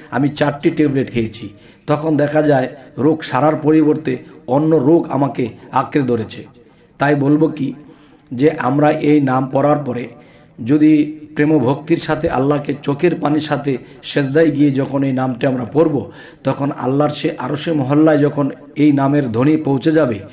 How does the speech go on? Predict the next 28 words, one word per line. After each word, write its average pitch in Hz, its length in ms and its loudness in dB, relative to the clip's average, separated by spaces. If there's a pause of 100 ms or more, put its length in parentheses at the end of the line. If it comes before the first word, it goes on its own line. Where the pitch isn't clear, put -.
(300)
এবং 147 340 2
আপনার 143 380 0
আকুতি 147 480 -2
মিনতি 147 400 2
শুনতে 156 360 -2
থাকবে, 117 400 -4 (360)
তখন 151 280 -2
কি 151 160 0
হবে? 151 320 -2 (540)
তখন 139 320 -2 (100)
আল্লাহর 135 320 0
মায়া 127 280 0
লাগবে। 113 380 -4 (1080)
আল্লাহর 143 360 4
যখন 143 320 0
মায়া 143 280 2
লাগবে, 143 340 2 (420)
তখন 143 280 0
আপনাকে 139 640 -2 (600)
দুনিয়াবি 151 840 2 (140)
ধন 135 180 0
সম্পদ 151 340 -2
তো 156 120 0
দেবেই, 135 440 2 (300)
এবং 143 440 0
এই 147 140 2
ধন 135 240 -2
সম্পদ 151 340 -2